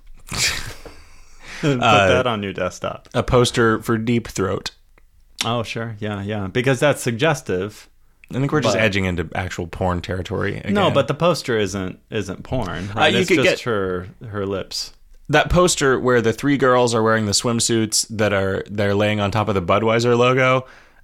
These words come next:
Speaker 2: uh, and they're wearing these one-piece swimsuits that complete the Budweiser
Speaker 1: Oh,
Speaker 2: logo,
Speaker 1: yeah,
Speaker 2: the way
Speaker 1: yeah,
Speaker 2: they're
Speaker 1: yeah,
Speaker 2: laying
Speaker 1: yeah.
Speaker 2: down. You can put that there, and, and if your, if your wife complains, or if your kids are like, "Daddy, why are those ladies have boobies?"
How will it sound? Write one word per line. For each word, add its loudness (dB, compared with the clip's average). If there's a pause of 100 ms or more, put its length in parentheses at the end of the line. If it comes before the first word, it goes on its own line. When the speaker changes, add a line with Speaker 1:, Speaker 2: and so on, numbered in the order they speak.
(160)
Speaker 2:
uh, 0
and 0
they're 0
wearing 0
these -2
one-piece 0
swimsuits 0
that 0
complete -2
the -2
Budweiser 0
Speaker 1:
Oh, -2
Speaker 2:
logo, 4
Speaker 1:
yeah, 4
Speaker 2:
the 2
way 4
Speaker 1:
yeah, 4
Speaker 2:
they're 0
Speaker 1:
yeah, 0
Speaker 2:
laying 4
Speaker 1:
yeah. 2 (100)
Speaker 2:
down. -10
You 2
can 2
put 4
that 6
there, 4
and, -2
and 0
if -2
your, 0
if -4
your 0
wife 2
complains, -2
or -2
if -6
your 0
kids -2
are 0
like, 0
"Daddy, 2
why 2
are 2
those 0 (140)
ladies -2 (160)
have -4
boobies?" -2